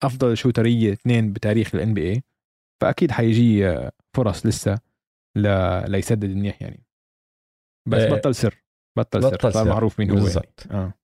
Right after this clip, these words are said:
Speaker 2: الشغلة الثانية اللي حاطط عيني عليها يا دويس، آه، المعركة، معركة small بول. رح نشوف
Speaker 1: مم.
Speaker 2: معركة small بول.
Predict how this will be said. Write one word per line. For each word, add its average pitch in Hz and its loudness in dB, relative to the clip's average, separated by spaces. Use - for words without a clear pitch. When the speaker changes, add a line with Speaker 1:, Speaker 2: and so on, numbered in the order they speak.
Speaker 2:
الشغلة 120 2
الثانية 151 2
اللي 107 2
حاطط - -2
عيني 110 2
عليها 101 2
يا 92 4
دويس، 104 0
آه، 101 2
المعركة، 151 2
معركة 175 0
small 143 2
بول. 101 2
رح - -4
نشوف 196 0
Speaker 1:
مم. 190 4
Speaker 2:
معركة 170 0
small 107 2
بول. 87 -4